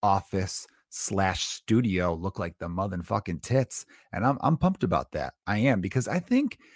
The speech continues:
I think it's important in life to have, like, a workplace, a workstation, if you will, in which you're happy to be there. You know, I'm looking around these walls and I'm thinking, "This is nice, nice new paint. It's got a good smell in here.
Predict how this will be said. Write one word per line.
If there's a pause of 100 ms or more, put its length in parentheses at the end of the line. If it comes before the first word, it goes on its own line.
(220)
I
think
it's
important
in
life (800)
to
have,
like,
a
workplace,
a
workstation,
if
you
will, (560)
in
which
you're (420)
happy
to
be
there. (800)
You
know,
I'm
looking
around
these
walls
and
I'm
thinking,
"This
is
nice,
nice
new
paint.
It's
got
a
good
smell
in
here.